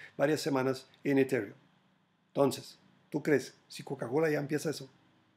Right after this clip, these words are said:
¿Alguien interesado en Ethereum? ¿Alguien? ¿Usted? ¿Usted? ¿Ethereum? Bueno,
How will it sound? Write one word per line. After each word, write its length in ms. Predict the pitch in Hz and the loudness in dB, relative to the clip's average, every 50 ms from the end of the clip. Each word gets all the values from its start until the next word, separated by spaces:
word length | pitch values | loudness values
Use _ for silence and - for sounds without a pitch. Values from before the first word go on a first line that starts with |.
| _ _ _ _ _ _ _ _ _ _ _ _ _ - | _ _ _ _ _ _ _ _ _ _ _ _ _ 2
¿Alguien 240 | 139 151 165 170 170 | 2 4 6 4 4
interesado 580 | 165 156 165 151 127 139 175 190 214 247 247 - _ _ _ _ _ _ _ _ _ _ _ _ - | 4 2 0 -2 0 2 2 2 2 0 -4 -8 _ _ _ _ _ _ _ _ _ _ _ _ -2
en 120 | - 139 147 | 0 2 2
Ethereum? 420 | 147 147 185 185 196 220 240 220 - - _ _ _ | 2 4 2 2 2 2 -2 -4 -6 -14 _ _ _
¿Alguien? 380 | - 151 165 185 220 240 240 - - _ _ _ _ _ _ _ _ _ _ - | 0 0 2 2 2 0 -2 -6 -18 _ _ _ _ _ _ _ _ _ _ -8
¿Usted? 300 | - 131 - 233 247 247 - _ _ _ _ - | -8 -2 -2 -2 -2 -2 -6 _ _ _ _ -8
¿Usted? 220 | 160 - 247 247 247 - _ _ _ - | -4 -4 -4 -4 -6 -10 _ _ _ -4
¿Ethereum? 380 | 165 - 180 196 240 262 247 - - _ _ _ _ _ _ _ _ _ _ _ _ _ _ _ - - - - _ _ _ _ _ _ _ _ - | -4 0 2 2 2 0 -2 -4 -12 _ _ _ _ _ _ _ _ _ _ _ _ _ _ _ -20 -20 -20 -20 _ _ _ _ _ _ _ _ 0
Bueno, 240 | 151 143 131 110 | 0 2 2 0